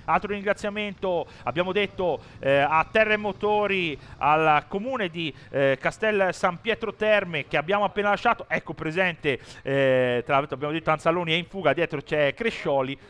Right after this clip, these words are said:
e è presente Davide Cassani, eh, l'ex commissario tecnico della nazionale. Eccoli qui, questi sono i co-, eh, questi sono gli atleti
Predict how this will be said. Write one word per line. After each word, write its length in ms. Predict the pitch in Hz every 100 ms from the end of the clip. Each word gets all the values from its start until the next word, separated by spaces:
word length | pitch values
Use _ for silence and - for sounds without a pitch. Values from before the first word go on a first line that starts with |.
| - - -
e 140 | - 202
è 80 |
presente 500 | 175 247 185 131 -
Davide 400 | 160 208 185 185
Cassani, 640 | - 131 - 143 120 113 113
eh, 140 | 113
l'ex 300 | 110 170 -
commissario 520 | - 165 175 202 202 185
tecnico 420 | 214 208 202 196
della 180 | 190 190
nazionale. 720 | 202 - 214 196 185 165 156 - - - - - - - - - - - - - -
Eccoli 420 | - 127 - 151 147
qui, 260 | 151 147
questi 220 | 143 180 175
sono 380 | 170 165 160
i 300 | 160 160 151 -
co-, 300 | 240 269 214
eh, 160 | 175
questi 300 | - 220 196
sono 320 | - 196 190
gli 100 | 185
atleti 580 | 180 - 220 185 - 156